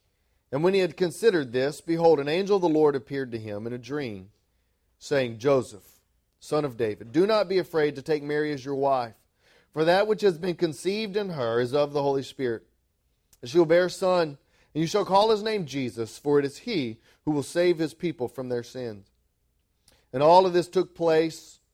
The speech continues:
that what was spoken by the Lord through the prophet might be fulfilled, saying, "Behold,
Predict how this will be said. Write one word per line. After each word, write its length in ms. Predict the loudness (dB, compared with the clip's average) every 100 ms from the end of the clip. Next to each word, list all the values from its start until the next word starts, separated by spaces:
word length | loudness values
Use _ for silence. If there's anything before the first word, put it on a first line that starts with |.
| _ _ _ _ _ _
that 140 | 0
what 200 | 4 4
was 120 | 2 -2
spoken 440 | 0 0 0 0
by 140 | 0
the 100 | 0
Lord 280 | 2 2 2
through 100 | -4
the 80 | -10
prophet 440 | -4 0 0 -2
might 240 | -8 -8 -6
be 100 | -8
fulfilled, 560 | -8 -10 -2 -2 -2
saying, 340 | -4 -6 -6 -6 _ _ _
"Behold, 500 | 0 4 6 4 2